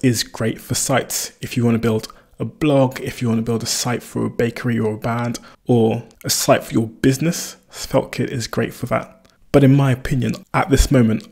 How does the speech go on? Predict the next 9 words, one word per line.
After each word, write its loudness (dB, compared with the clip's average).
I 0
wouldn't -2
use -2
SvelteKit -6
to -10
build -6
a -6
web -4
app. -10